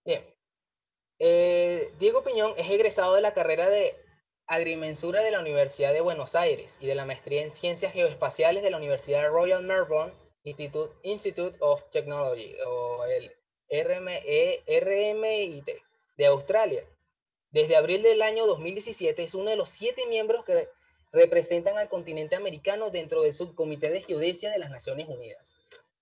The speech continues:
Desde el do-, noviembre del dos mil diecinueve es vicepresidente del Sistema de Referencia Geocéntrico para las Américas. Es miem-, eh, es autor del modelo de geoide oficial de la República Argentina,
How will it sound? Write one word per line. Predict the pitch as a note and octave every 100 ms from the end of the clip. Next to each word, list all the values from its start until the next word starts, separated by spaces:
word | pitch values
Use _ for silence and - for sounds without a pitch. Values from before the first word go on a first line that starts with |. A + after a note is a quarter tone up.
| _
Desde | C3+ C3+
el | C#3
do-, | C3+ - _
noviembre | D3+ D3 F#3 F#3 D3+
del | C#3
dos | B2+
mil | C3
diecinueve | C3+ C#3+ F3 E3+ C#3+ C3
es | B2
vicepresidente | D3 F3 G3 F3 D3+ C#3 E3+ F#3+
del | G3+
Sistema | - C#3 D3 C#3+
de | E3+
Referencia | F#3 - C#3+ C#3+ F3+ F#3 _ _ _
Geocéntrico | D#3 D3+ - G#3 G#3+ D#3+ D3 E3
para | E3 D3+
las | C#3+ C3+
Américas. | C3 B2+ A2 - - _ _ _ _ _ _ _ _ - - _ _ _ _ _ _ _ _ _ _ _ _ - - _ _ _ _ _ _ _ _ _ _ _ _ D3+
Es | D3+ D3+
miem-, | F3+ G3 F#3
eh, | C3+ C3+ B2+ B2+ E3+ - _ _ _ _ _ _
es | D3 D3
autor | F#3 F3+ G#3+ G#3+
del | F3+
modelo | E3 D#3 D#3 D#3 F3
de | G#3 F#3+
geoide | - D#3+ F3+ F#3+
oficial | G3+ F#3+ E3 F#3 G3+
de | G#3
la |
República | E3+ D3+ D3+ C#3+ D3
Argentina, | E3+ D3+ C#3 F#3+ G#3+